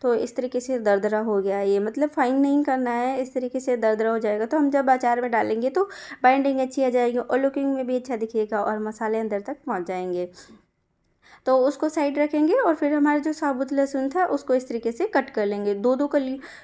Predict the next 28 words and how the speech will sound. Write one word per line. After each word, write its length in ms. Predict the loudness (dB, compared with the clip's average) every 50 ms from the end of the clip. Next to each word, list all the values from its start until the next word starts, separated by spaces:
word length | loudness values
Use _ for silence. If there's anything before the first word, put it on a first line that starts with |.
| -14 _
अ, 20 | -4
मतलब 440 | -4 -2 0 0 2 2 0 0 0
एक 240 | 0 2 2 2 0
एक 100 | -2 0
कली 220 | 0 0 0 0 -2
के 140 | -2 -2
दो 200 | 2 4 4 4
भाग 220 | 4 2 0 -2 0
कर 140 | -2 -2 0
लेंगे 340 | 0 0 0 0 -2 -2
इस 240 | -2 -2 -4 -4 -4
तरीके 320 | -4 -4 -2 0 -2 -4 -2
से। 200 | -2 -4 -4 -4 -8 -16 -20 -20 _ _ _ _
तो 240 | -4 -4 -4 -4 -10 -4 _
आप 140 | 2 2 4
देख 220 | 4 2 0 2 0
पा 100 | -2 0
रहे 120 | 2 2
होंगे 260 | 2 2 2 2 0
सारे 260 | 0 0 0 0 0 2
लहसुन 300 | 0 0 0 -2 -2 0
को 80 | -2
इस 160 | -2 -2 -2 -4
तरीके 220 | -6 -4 -2 -4
से 100 | -4 -4
कट 240 | -4 -4 -6 -6 -4
कर 140 | -4 -2 0
लेंगे। 360 | 0 0 0 0 -2 -2 -2